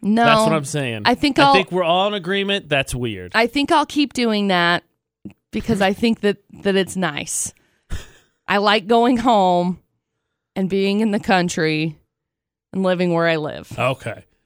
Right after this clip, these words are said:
Speaker 2: If you say so. Uh, but we're not done. We're, we're talking about, we're talking about stamps because, uh,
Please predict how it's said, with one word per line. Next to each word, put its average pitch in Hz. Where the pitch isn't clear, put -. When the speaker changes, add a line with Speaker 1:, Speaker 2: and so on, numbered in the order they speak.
Speaker 2:
If -
you 143
say 123
so. 104
Uh, 175
but 180
we're 214
not 233
done. 196
We're, 240
we're 233
talking 185
about, 151
we're 151
talking 214
about 202
stamps -
because, 165
uh, 151